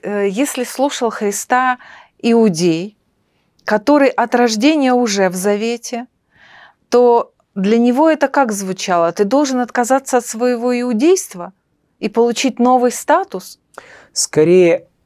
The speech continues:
Speaker 2: твоего рождения недостаточно для того, чтобы войти в Царство Небесное. Тебе нужно нечто большее.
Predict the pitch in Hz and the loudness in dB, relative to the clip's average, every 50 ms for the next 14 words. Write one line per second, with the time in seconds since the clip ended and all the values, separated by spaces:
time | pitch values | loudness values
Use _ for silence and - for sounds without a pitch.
0 | _ _ _ _ _ _ _ _ _ _ _ - 131 143 165 165 160 175 170 170 | _ _ _ _ _ _ _ _ _ _ _ -2 0 2 2 4 4 4 2 2
1 | 160 147 147 160 180 170 156 151 151 156 143 127 151 139 - - 175 156 - - | 2 0 0 2 2 2 2 0 0 0 0 0 0 -2 -2 -2 0 0 0 -2
2 | 110 - - 123 117 110 113 117 110 - 120 110 110 101 - - - 107 101 113 | -6 -8 -8 -6 -6 -4 -4 -4 -2 -2 -2 -2 -2 -4 -6 -6 -8 -6 -4 -4
3 | 107 107 107 101 - 113 - - - - 123 - - - - - 120 120 117 110 | -4 -4 -6 -8 -10 -14 -14 -12 -10 -10 -10 -10 -12 -14 -14 -12 -10 -10 -10 -10
4 | 110 113 117 - - 123 113 110 - 135 127 143 139 139 127 120 135 139 143 135 | -10 -12 -12 -12 -12 -12 -10 -8 -4 -4 -4 -4 -4 -6 -6 -6 -6 -6 -6 -6
5 | 123 - - - 131 127 123 110 107 107 - - - - 135 131 | -8 -6 -6 -6 -6 -4 -6 -8 -10 -12 -14 -16 -16 -16 -18 -20